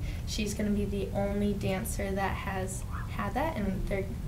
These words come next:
wanting to continue that tradition to have more dancers next year. And they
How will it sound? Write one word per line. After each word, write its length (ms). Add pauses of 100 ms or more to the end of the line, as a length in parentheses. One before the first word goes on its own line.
(200)
wanting 220
to 100
continue 580
that 200
tradition 460
to 80
have 260
more 180
dancers 480
next 340
year. 180 (760)
And 580
they 300